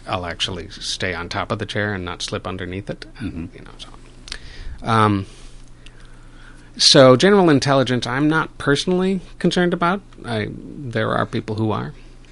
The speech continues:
Speaker 1: Um, I am concerned about a bunch of things. Um, here's one. Uh, bugs.
Speaker 2: Yeah.
Speaker 1: You know, um, th-, we will have bugs in our software.
Speaker 2: Mm-hmm.
Speaker 1: Even extremely well-funded development projects will have bugs, and some of those will be catastrophic.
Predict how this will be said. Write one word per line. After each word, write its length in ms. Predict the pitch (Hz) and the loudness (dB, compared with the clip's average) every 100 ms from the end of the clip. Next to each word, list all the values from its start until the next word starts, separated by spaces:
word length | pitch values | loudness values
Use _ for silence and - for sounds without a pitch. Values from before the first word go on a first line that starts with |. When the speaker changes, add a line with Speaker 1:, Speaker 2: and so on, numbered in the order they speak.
| - - | -14 -10
Speaker 1:
Um, 440 | - 104 104 101 - - - - - - - - | -4 -2 -2 -4 -8 -18 -20 -20 -20 -20 -14 -4
I 180 | 147 | 0
am 160 | 208 214 | 2 2
concerned 540 | 175 160 170 165 156 | 0 0 0 0 0
about 260 | - 151 175 | -2 -2 0
a 20 | |
bunch 240 | 180 220 - | 0 0 0
of 60 | |
things. 340 | 90 - - - | -2 -8 -10 -8
Um, 400 | 120 110 107 104 - - | -4 -2 -2 -6 -12 -6
here's 220 | 156 156 | 2 2
one. 160 | 104 - - - - - - - - - | 2 -8 -16 -18 -18 -18 -20 -20 -20 -6
Uh, 160 | 120 104 | -4 -4
bugs. 480 | 107 151 104 82 - - - - - - - | 2 4 4 0 -10 -14 -20 -20 -20 -16 -8
Speaker 2:
Yeah. 140 | 90 - - - - - | -8 -10 -20 -20 -20 -12
Speaker 1:
You 100 | 101 | -6
know, 240 | 113 143 - | -2 -2 -4
um, 500 | - 110 107 107 110 110 | -4 -2 -2 -4 -6 -8
th-, 220 | - - | -8 -8
we 240 | 123 117 | 0 2
will 640 | 120 117 113 123 120 123 135 - | 4 2 2 0 -2 -4 -8 -10
have 280 | - 120 110 | -2 -2 0
bugs 260 | 160 - | -2 -2
in 100 | - | -6
our 100 | 82 | -8
software. 480 | - - - - - - - | -8 -12 -12 -14 -14 -16 -14
Speaker 2:
Mm-hmm. 400 | - - 82 - 185 | -12 -10 -12 -12 -8
Speaker 1:
Even 420 | 127 113 110 107 | -4 -4 -4 -6
extremely 560 | - - - 120 120 117 | -8 -10 -6 -2 0 0
well-funded 760 | 110 113 113 113 107 104 104 104 - | 0 -2 -4 -4 -2 -4 -8 -12 -16
development 440 | - 104 98 107 - | -10 -6 -6 -8 -12
projects 440 | - - - - | -12 -12 -14 -14
will 120 | - | -14
have 380 | - - - - | -12 -12 -14 -16
bugs, 260 | - - - | -14 -14 -12
and 120 | 104 | -10
some 180 | - 104 | -10 -8
of 80 | 101 | -8
those 200 | 92 110 | -10 -12
will 80 | - | -14
be 120 | - | -16
catastrophic. 720 | - - - - 55 - - | -16 -14 -14 -14 -16 -18 -20